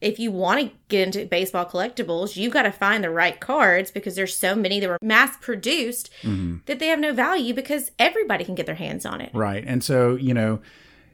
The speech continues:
Speaker 2: it, you may have something that is great, wh-, whether it's a collectible or something else. I, Katie, we should do a whole episode on
Speaker 1: We, we
Speaker 2: collectibles.
Speaker 1: are. We are
Speaker 2: 'Cause I,
Speaker 1: going to.
Speaker 2: I'm, I have a list of things that I've collected in my life, and I just wanna talk about 'em.
Speaker 1: Yeah,
Speaker 2: But
Speaker 1: we're gonna do that.
Speaker 2: we, you could, you could buy something that you think is valuable and, and it's, and it's collectible, but,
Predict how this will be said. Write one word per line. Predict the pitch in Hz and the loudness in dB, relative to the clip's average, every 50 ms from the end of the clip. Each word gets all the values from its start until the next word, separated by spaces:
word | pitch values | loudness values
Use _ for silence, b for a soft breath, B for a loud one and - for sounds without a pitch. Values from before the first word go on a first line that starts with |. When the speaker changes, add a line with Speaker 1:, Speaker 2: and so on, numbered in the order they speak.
| b - | b -6
Speaker 2:
it, | 156 147 143 | -4 -4 -2
you | 147 135 131 151 160 | 2 6 8 10 10
may | 160 151 143 135 | 12 10 10 10
have | 127 123 131 131 127 120 | 8 6 2 2 2 2
something | - - 135 127 139 135 131 123 120 | 2 2 2 2 4 4 4 4 4
that | 110 110 104 | 4 4 4
is | 107 101 95 87 | 2 2 0 0
great, | 90 - 107 110 120 120 120 131 131 - - _ - | -2 -2 0 2 4 4 4 2 0 -2 -8 _ -12
wh-, | - 98 104 110 107 107 113 110 | -6 -2 0 0 0 0 -2 0
whether | 104 117 117 113 117 113 | 2 2 4 4 4 2
it's | 107 - - | 2 2 -2
a | - | -6
collectible | - 117 113 113 120 - - 139 120 127 123 131 | -4 -2 -2 0 0 0 0 0 0 0 0 0
or | 120 - | 0 0
something | - - 127 117 - 120 113 | -2 -2 -2 -2 0 0 0
else. | 113 117 120 120 113 - - | 0 0 0 -2 -2 -4 -4
I, | - 131 139 - - | -4 -4 -4 -6 -4
Katie, | - - 220 208 165 | 0 4 6 8 8
we | 139 160 185 | 8 8 6
should | - - 123 107 | 4 2 0 2
do | 90 117 123 120 113 101 | 4 6 6 6 6 4
a | 95 | 2
whole | 87 - - 113 107 107 107 107 | 0 -2 0 2 2 2 2 0
episode | 104 - 107 - 110 98 90 | -2 -2 -2 -2 -2 -2 0
on | 90 87 | 0 0
Speaker 1:
We, | 196 | 0
we | - | 0
Speaker 2:
collectibles. | - - - 311 381 403 294 | 0 0 0 2 4 6 6
Speaker 1:
are. | 247 214 185 170 180 | 8 8 6 4 2
We | 190 254 269 | 0 0 2
are | 302 | 2
Speaker 2:
'Cause | 277 143 | 4 8
I, | 151 160 | 8 8
Speaker 1:
going | 156 151 190 | 6 6 2
to. | - - 139 | 0 2 2
Speaker 2:
I'm, | 131 135 139 139 - | 4 4 2 2 2
I | - 147 139 | 2 4 4
have | 135 147 123 | 4 4 4
a | 120 | 2
list | 117 117 123 127 120 - - | 2 4 4 4 4 2 0
of | 120 98 | -4 -4
things | - 117 107 107 95 | -2 -2 -2 -2 -2
that | - 117 101 | -2 -2 -2
I've | 98 95 - | -2 -2 -4
collected | - 110 104 101 95 - 101 98 | -4 -2 -2 -2 -2 -2 -2 -2
in | 98 | 0
my | 95 92 | 0 -2
life, | 90 92 90 90 - | -2 -2 -4 -4 -2
and | 110 | 0
I | 110 | 0
just | 107 104 92 113 | 0 -2 -2 -2
wanna | 110 101 87 | -4 -4 -4
talk | - 95 85 85 - | -4 -6 -8 -6 -8
about | 101 92 90 90 - | -8 -10 -10 -12 -12
'em. | - 98 110 | -14 -10 -4
Speaker 1:
Yeah, | 339 392 220 - | 2 4 4 4
Speaker 2:
But | 190 190 | 4 2
Speaker 1:
we're | 294 381 403 | 0 0 0
gonna | 427 392 339 262 | -2 -2 -2 -2
do | 240 196 - | -2 -2 -2
that. | 208 185 156 104 107 - | 0 0 0 0 0 -2
Speaker 2:
we, | - 127 147 165 | 2 6 6 6
you | 151 160 151 165 180 | 6 6 4 4 4
could, | - 208 165 139 135 170 | 6 4 4 4 2 0
you | 165 143 170 180 | 2 2 2 4
could | - 202 160 131 | 4 2 4 6
buy | 147 151 156 156 | 6 6 6 6
something | 151 - 165 139 156 139 127 | 4 2 0 2 2 2 2
that | 131 117 | 2 2
you | 127 135 | 0 0
think | - 160 143 135 | 2 2 2 2
is | 139 120 | 2 0
valuable | 110 123 120 117 117 123 117 113 117 117 113 110 104 - | 0 0 2 2 2 2 2 0 0 -2 -4 -4 -6 -6
and, | 113 113 110 110 107 107 113 110 | -4 -4 -2 0 0 0 0 -2
and | 113 117 113 101 113 107 107 110 | -4 -6 -8 -8 -6 -4 -2 -2
it's, | 117 104 - - - | -2 -2 -4 -8 -8
and | - 113 107 107 113 | -6 -4 -4 -4 -4
it's | - - | -4 -6
collectible, | - - 123 117 110 - 127 110 113 113 107 107 | -6 -2 -2 -2 -2 -2 -2 -2 -2 -2 0 0
but, | 110 107 107 107 - | 2 2 2 0 -2